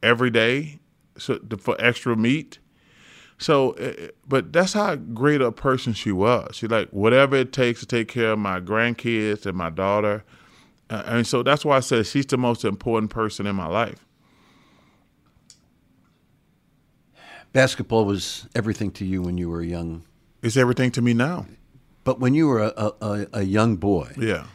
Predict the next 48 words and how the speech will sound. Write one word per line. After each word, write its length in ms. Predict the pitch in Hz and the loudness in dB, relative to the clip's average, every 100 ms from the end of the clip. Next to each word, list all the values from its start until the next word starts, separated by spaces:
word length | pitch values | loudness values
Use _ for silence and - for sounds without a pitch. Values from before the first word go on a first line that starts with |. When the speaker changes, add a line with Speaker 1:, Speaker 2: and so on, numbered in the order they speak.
| - | -6
Speaker 2:
it 120 | 107 | -4
was, 380 | 98 98 - - - | -2 -4 -8 -14 -4
you 100 | 123 | 0
walked 220 | 117 - | 0 0
around 140 | 113 104 | -2 -2
with 100 | 90 | -4
a 40 | |
basketball. 640 | 95 87 - 95 92 92 | -6 -6 -8 -8 -6 -6
It 60 | 90 | -8
was 160 | 98 | -10
basketball 720 | - 110 98 101 101 95 92 - - - - | -4 -4 -4 -8 -4 -4 -4 -8 -20 -20 -10
Speaker 1:
Yeah. 140 | 104 | -4
Speaker 2:
all 120 | 98 98 | -4 0
day, 300 | 151 120 78 | 4 4 2
right? 260 | 98 113 | -2 -2
When 200 | 104 95 | -2 -2
you 100 | 95 | -2
were, 180 | 92 92 | -2 -4
when 240 | 107 101 | -4 0
you 120 | 101 98 | 2 2
were 120 | 92 | 0
awake. 480 | 90 135 123 - - - - - - _ - | 2 4 4 0 -14 -20 -20 -20 -20 _ -6
Um, 600 | 104 98 92 90 87 90 _ _ _ _ _ - - - - 143 | -2 -2 -2 -4 -8 -12 _ _ _ _ _ -16 -16 -18 -4 2
but 240 | 143 151 | 2 2
you 100 | 233 | 2
didn't 280 | 240 180 156 | 2 0 4
really 240 | 156 139 | 6 6
come 260 | - 151 143 | 4 2 2
into 200 | 131 127 | 2 2
your 200 | 107 113 | 2 2
own 160 | 120 | 2
as 120 | 110 101 | 0 -4
a 60 | |
competitive 540 | - 95 127 110 101 73 | -8 -2 0 0 -2 -2
basketball 500 | 113 113 - 98 90 | -4 -4 -8 -10 -8
player 400 | - 92 90 92 | -6 -4 -4 -6
until 300 | 87 - 90 | -6 -8 -6
the 80 | |
last 360 | 95 95 92 - | -4 -4 -4 -4
two 120 | 113 | -2
years 340 | 98 92 87 98 | -2 -2 -4 -6
of, 160 | 80 - - _ _ | -10 -14 -20 _ _
of 200 | 98 - | -8 -6
high 160 | - 185 | -2 -2
school. 420 | - - 131 - - | -4 -10 -16 -18 -8
Speaker 1:
'Cause 140 | 131 | 4
I 80 | 127 | 4
grew. 380 | 110 160 180 | 6 6 6